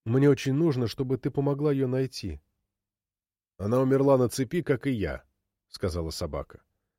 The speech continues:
Рука Патрис ощутила ещё четыре вдоха, а затем собака издала громкий хриплый звук и затихла.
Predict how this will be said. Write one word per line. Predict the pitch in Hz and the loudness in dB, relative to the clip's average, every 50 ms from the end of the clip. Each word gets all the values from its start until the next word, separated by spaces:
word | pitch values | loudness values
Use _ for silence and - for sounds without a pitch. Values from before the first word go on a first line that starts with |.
| _ _ _ _ _ _ _ _ _ _ _ _ _ _ - | _ _ _ _ _ _ _ _ _ _ _ _ _ _ -2
Рука | - 113 120 - 151 139 | 0 2 2 4 4 4
Патрис | - 139 127 - 165 180 170 - - | 4 4 2 2 2 0 0 2 2
ощутила | 123 107 - - 135 - - 151 151 135 | 0 0 0 -2 -6 -4 0 0 2 2
ещё | 135 135 123 - - 156 143 | 2 0 0 0 0 0 0
четыре | - - 123 107 123 120 123 120 | 0 -2 -4 -2 0 0 0 0
вдоха, | 101 104 110 113 165 190 180 - - 98 80 73 - _ _ _ _ _ _ _ _ _ _ _ _ _ _ _ _ _ - | -2 -4 -4 0 2 2 2 0 -2 -6 -6 -6 -8 _ _ _ _ _ _ _ _ _ _ _ _ _ _ _ _ _ -10
а | - 95 | -8 -4
затем | 104 123 - 180 180 151 | -4 -2 0 0 0 0
собака | - - 117 123 151 160 147 - 135 | 0 0 0 2 2 0 2 2 0
издала | 120 104 101 123 131 143 139 123 | 0 2 4 4 6 6 4 4
громкий | 101 113 131 151 143 123 - 113 | 4 4 4 4 2 2 -2 -4
хриплый | 98 - 131 123 135 120 - 107 104 104 101 | -2 -2 0 0 0 -2 -2 0 0 0 0
звук | 92 95 110 123 147 170 160 - - - | 0 -2 -4 -2 -2 -4 -4 -4 -10 -12
и | - 104 | -8 -6
затихла. | 95 104 117 107 - - - 73 71 - - - - - 82 | -2 0 0 0 -2 -6 -12 -12 -12 -12 -16 -20 -20 -20 -20